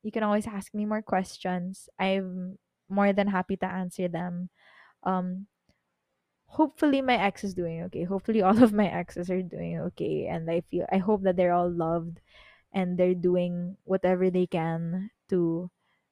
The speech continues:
live their lives to the fullest around people that make them feel alive.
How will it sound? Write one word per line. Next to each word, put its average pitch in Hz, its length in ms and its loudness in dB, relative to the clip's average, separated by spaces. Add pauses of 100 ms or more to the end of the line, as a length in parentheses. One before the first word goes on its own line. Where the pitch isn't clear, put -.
(180)
live 202 320 8
their 208 140 6
lives 180 300 2
to 190 100 -2
the 180 100 0
fullest 175 480 -4
around 185 380 0
people 180 240 -2
that 175 140 -4
make 170 160 -6
them 175 180 -6
feel 180 260 -6
alive. - 440 -8